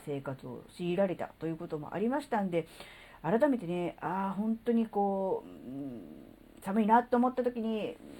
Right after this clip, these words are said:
スイッチ一つで部屋が温まるとかね、暑いなと思った時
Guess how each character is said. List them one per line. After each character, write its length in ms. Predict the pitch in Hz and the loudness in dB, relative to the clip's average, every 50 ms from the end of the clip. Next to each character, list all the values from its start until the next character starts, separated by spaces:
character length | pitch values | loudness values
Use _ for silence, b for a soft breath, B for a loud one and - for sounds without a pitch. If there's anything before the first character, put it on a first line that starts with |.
| - - | -10 -4
ス 80 | - 202 | -2 -2
イ 40 | |
ッ 40 | 196 | 0
チ 120 | - 190 175 | 0 -2 2
一 140 | - 214 | 2 2
つ 100 | 202 196 | 2 2
で 120 | 175 190 180 | 2 0 2
部 80 | 175 | 4
屋 120 | 190 190 196 | 4 4 6
が 220 | 190 170 165 170 - | 6 6 6 6 8
温 100 | - 220 | 8 10
ま 100 | 247 262 | 10 12
る 160 | 262 226 185 - | 10 10 8 6
と 120 | - - | 0 -8
か 60 | - | -4
ね、 340 | 139 160 185 208 208 196 - | -2 0 2 2 2 0 -2
暑 280 | - 156 151 - - 220 | -6 -6 -6 -4 -2 0
い 60 | 233 | 2
な 220 | 226 240 254 269 277 | 4 6 8 6 6
と 120 | 269 220 | 6 4
思 120 | 202 208 | 0 0
っ 20 | 220 | 0
た 100 | 220 202 | -2 -4
時 280 | 202 202 - 175 165 | -6 -6 -6 -6 -6